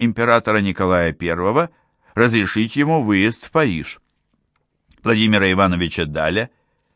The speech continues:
никак нельзя заподозрить в симпатиях к вольным каменщикам и прочим членам тайных обществ.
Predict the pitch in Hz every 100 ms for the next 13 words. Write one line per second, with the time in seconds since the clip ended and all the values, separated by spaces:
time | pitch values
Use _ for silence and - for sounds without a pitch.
0 | _ - 190 - 160 - 214 202 160 98
1 | 95 107 95 92 87 90 - _ _ -
2 | 135 127 120 101 - 98 98 - - 101
3 | 110 104 101 90 92 95 107 131 - 151
4 | 151 - _ _ _ _ - 165 151 147
5 | 156 143 - 143 139 131 135 127 123 120
6 | 120 - 123 - - -